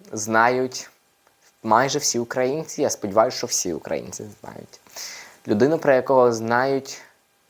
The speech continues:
дуже мало європейців і світові взагалі люди. Незважаючи на те, що його твори — це витвори мистецтва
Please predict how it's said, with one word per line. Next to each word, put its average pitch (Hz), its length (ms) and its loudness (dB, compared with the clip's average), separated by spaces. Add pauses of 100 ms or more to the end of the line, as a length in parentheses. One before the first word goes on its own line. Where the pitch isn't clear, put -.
(640)
дуже 113 300 2
мало 110 360 4
європейців 110 760 0 (640)
і 120 80 -10
світові 107 640 -2 (1500)
взагалі 85 400 -2
люди. 92 240 -8 (1700)
Незважаючи 143 460 2
на 135 100 0
те, 143 180 2
що 123 240 0
його 127 540 2 (240)
твори — 117 560 2 (420)
це 95 460 -2 (1200)
витвори 113 440 0
мистецтва 107 680 -2